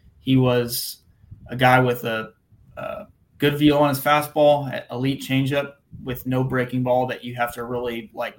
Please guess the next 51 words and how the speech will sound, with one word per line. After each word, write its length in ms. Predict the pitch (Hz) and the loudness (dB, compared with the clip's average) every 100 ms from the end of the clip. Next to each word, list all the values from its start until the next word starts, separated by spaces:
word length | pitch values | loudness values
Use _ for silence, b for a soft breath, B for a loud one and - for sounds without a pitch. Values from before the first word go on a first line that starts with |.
| 113 | -12
"We 120 | 131 | -4
need 100 | 131 | -2
to 80 | 127 | -2
teach 380 | - 151 143 131 | -6 -8 -6 -6
you 160 | 127 | -6
a 60 | 107 | -8
slider," 460 | - - 117 110 - | -12 -8 -8 -8 -16
which, 420 | 226 - - - b b b b b - - | -16 -14 -14 -18 b b b b b -14 -10
uh, 140 | - 127 127 - | -10 -10 -14 -8
the 120 | 131 | -4
saying 320 | 151 151 143 | 2 2 4
is, 160 | 131 127 | 2 0
is 320 | 123 - - | -4 -10 -14
you 140 | 123 131 | -14 -10
can't 340 | - 135 135 | -2 0 0
really 280 | 139 123 123 | -4 -4 -6
teach, 520 | - 127 - - - - | -6 -6 -6 -12 -14 -6
it's 100 | 160 | 0
really 140 | 160 | 4
hard 160 | 117 127 | 4 2
to 40 | |
teach 160 | 135 127 | -2 -4
a 60 | |
guy 100 | 120 | -4
how 100 | 117 | -4
to 60 | 110 | -6
spin 480 | - 113 127 131 131 - | -8 -4 -2 -2 -4 -8
a 60 | |
baseball. 520 | 127 127 - 135 135 | -4 -4 -2 -2 -2
It's 120 | 131 - | -4 -6
kind 160 | 131 | -4
of 120 | 120 | -2
like 160 | 120 113 | -4 -6
an 80 | 117 | -8
innate 380 | 117 117 117 _ _ - | -6 -6 -8 _ _ -16
skill. 520 | - - 123 135 135 _ b b - | -12 -6 -4 -4 -6 _ b b -14
Um, 380 | 131 113 110 107 | -6 -6 -6 -8
and 80 | 131 | -8
so 100 | 135 | -4
if 80 | 127 | -4
you 60 | 131 | -4
can't 320 | - 131 127 _ _ | 0 0 -2 _ _
really 220 | 139 120 | -6 -4
do 180 | 123 165 | 0 2
that, 240 | 147 131 135 | 4 4 0
then 120 | 123 | -4
it, 160 | 110 _ | -6 _
then 120 | 123 | -10
it's 140 | 120 - | -10 -12
tricky. 380 | - 123 - 131 | -10 -10 -10 -8
So 400 | 120 117 117 | -4 -2 -4